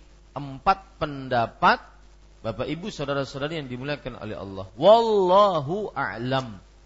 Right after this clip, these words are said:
Pendapat yang paling kuat adalah bahwa wanita istihadah wajib mandi hanya tatkala berhenti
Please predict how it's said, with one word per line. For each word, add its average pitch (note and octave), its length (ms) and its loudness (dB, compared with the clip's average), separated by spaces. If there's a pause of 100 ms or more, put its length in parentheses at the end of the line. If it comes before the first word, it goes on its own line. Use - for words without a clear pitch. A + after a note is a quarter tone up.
Pendapat D3+ 560 -2
yang D#3 240 -4
paling C#3+ 400 -4
kuat E3 640 2 (480)
adalah D3+ 640 -2 (160)
bahwa C3 480 0
wanita F3+ 720 0
istihadah E3+ 960 0 (260)
wajib G#3 760 4 (140)
mandi F#3 880 -4 (240)
hanya F3 800 -2
tatkala D#3 960 -2
berhenti E3 1200 -6